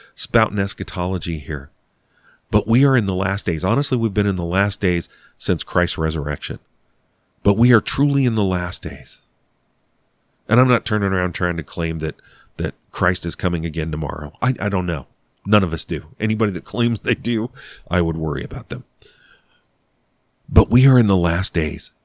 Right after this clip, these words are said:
and we have to live like Christ is coming tomorrow. And that means we've got, one, we've got to know that Jesus is the Christ, the Son of God. And two, we've got to take it to all the world. We've got to make disciples of all nation,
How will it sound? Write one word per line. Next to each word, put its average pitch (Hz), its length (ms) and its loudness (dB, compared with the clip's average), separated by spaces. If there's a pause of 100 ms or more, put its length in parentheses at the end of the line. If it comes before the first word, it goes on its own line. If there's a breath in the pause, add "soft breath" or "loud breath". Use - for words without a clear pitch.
and 87 220 0
we 117 80 6
have - 460 -4
to 90 80 0
live 82 340 -2
like 76 180 -8
Christ 80 380 -6
is 76 100 -10
coming 80 300 -4
tomorrow. 76 340 -4 (300 loud breath)
And 92 140 0
that 120 180 0
means 101 200 -4
we've 95 360 -2
got, 110 280 0 (580 loud breath)
one, 107 480 4 (100)
we've 117 260 0
got 117 160 0
to 90 100 0
know 95 300 6
that 82 160 -2
Jesus 82 340 -4
is 76 120 -10
the 80 60 -8
Christ, 82 320 -4
the 78 60 -10
Son 80 220 -2
of 78 80 -8
God. 78 240 -4 (260 loud breath)
And 98 240 -2
two, 127 160 2
we've 107 300 -2
got 110 140 -4
to 90 100 -6
take - 340 -10
it - 160 -6
to - 100 -8
all 98 200 0
the 87 80 -2
world. 82 380 -2 (260 soft breath)
We've 117 160 0
got 127 100 2
to 117 60 0
make 110 200 -2
disciples 117 600 -2
of 87 100 -4
all 85 160 -2
nation, 82 440 -4